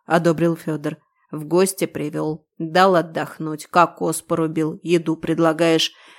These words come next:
Но мы с принцессой завтракали недавно.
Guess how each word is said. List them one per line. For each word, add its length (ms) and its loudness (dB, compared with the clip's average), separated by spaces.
Но 160 4
мы 160 8
с 80 2
принцессой 680 2
завтракали 640 0
недавно. 580 -4